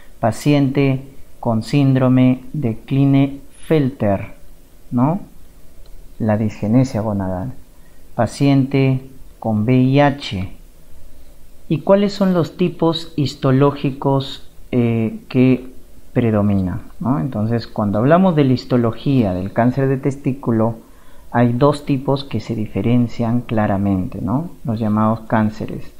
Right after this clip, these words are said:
tipo seminoma, ¿ya? Los seminoma, que son los más frecuentes, y los llamados no seminomas.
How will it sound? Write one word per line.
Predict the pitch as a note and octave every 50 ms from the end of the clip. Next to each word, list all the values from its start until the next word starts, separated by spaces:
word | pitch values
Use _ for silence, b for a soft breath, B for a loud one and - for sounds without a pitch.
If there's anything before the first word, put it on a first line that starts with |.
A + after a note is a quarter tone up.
| - E3 -
tipo | - A#2+ G#2 - - D#2 - - -
seminoma, | - - - - C3 C3+ C#3+ C#3+ D3 D3+ D#3 D3+ C3+ B2+ B2+ D#3 F#3+ - - - - - - - - - - - - - - - -
¿ya? | - E2+ F#2+ B2 D#3+
Los | A3+ G#3+ D3+ A2 G2+ -
seminoma, | - - C#3 C#3 C#3 C#3+ C#3+ C#3 C3 A2+ A2+ A2+ A2+ C3+ - - - - - - - - - - - - - - - - - - - - - - -
que | - F#3+ F#3
son | - - E3 D#3+ D#3
los | C#3+ B2+ A2
más | A#2+ B2+ C3 C#3 C3+ C#3
frecuentes, | - D3+ D3 - - C#3 A#2+ G#2+ G#2+ - A2+ B2 - - - - - - - - - - - - - - - - - - - b b b b b b b b b b
y | E3+ D#3+ E3 F3 - - - -
los | C#3+ A#2+ A2+ A2+ A2+
llamados | A2+ G#2+ G#2+ A2 A2 A#2 A#2+ A#2+ A#2+ - - -
no | - C3 B2+ B2+ B2+ B2+ B2+ - - -
seminomas. | - - - - G#2+ G2 G2 F2+ F2 - C2+ C2 - - G2